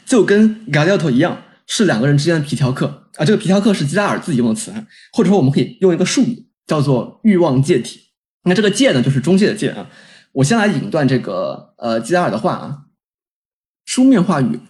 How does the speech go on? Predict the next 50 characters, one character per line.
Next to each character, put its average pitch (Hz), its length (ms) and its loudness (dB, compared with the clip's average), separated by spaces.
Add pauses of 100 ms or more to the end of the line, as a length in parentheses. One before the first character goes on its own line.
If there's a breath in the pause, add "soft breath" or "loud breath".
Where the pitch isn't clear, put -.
产 - 180 -6
生 139 140 2
了 123 180 0
实 - 160 -4
实 160 100 0
在 170 120 0
在 147 100 0
的 127 80 0
魅 156 160 0
惑， - 320 -10 (140)
催 - 120 0
促 180 120 0
他 165 80 -2
们 160 100 0
行 117 180 -2
动。 143 260 -6 (380)
所 214 160 0
以， - 200 2 (260 loud breath)
即 233 160 2
使 135 240 0
在 175 140 0
人 135 180 4
世 - 160 2
间， - 280 -6 (340)
保 143 180 2
罗 190 140 4
与 160 100 2
弗 147 140 0
兰 156 100 0
切 202 100 0
斯 208 120 -4
卡 - 240 -8 (180 soft breath)
也 170 100 0
从 147 220 2
未 247 140 4
实 156 160 -4
现 143 280 -2 (160 loud breath)
绝 - 160 0
对 214 140 4
激 180 140 0
情 123 240 0
所 120 160 -2
依 147 80 -2
托 139 120 -2
的 135 100 -2
二 151 200 -2
人 117 100 0
唯 120 80 2
我 120 120 0
观。 117 380 -6